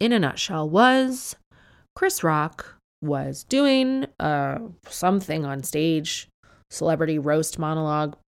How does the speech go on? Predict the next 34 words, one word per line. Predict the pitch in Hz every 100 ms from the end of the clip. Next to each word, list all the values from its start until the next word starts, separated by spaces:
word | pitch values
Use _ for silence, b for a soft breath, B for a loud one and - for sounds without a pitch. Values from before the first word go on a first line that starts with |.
| _ -
portion, | 180 170 - 175 147 151
whatever. | 202 190 185 185 196 b b b b b _
And | 165 156
he | 170
said, | 165 - 240 226 220 214 -
amongst | 165 156 -
other | 170 180
things | 185 226 220
that | 220
I | 190
never | 160 143
saw | 139 175 151 147
because | 147 151 139
I |
only | 139 143
saw | 143 135
clips | - 143 -
online, | 139 143 147
I | 143
don't | 139
know | 143
what | 151 185
else | 147 139
he | -
talked | 143 139
about, | - 143 143
but | 165
I'm |
sure | 160 233
he | 190
had | 147
loads | 156 143
of | 147
jokes | 175 160 156 -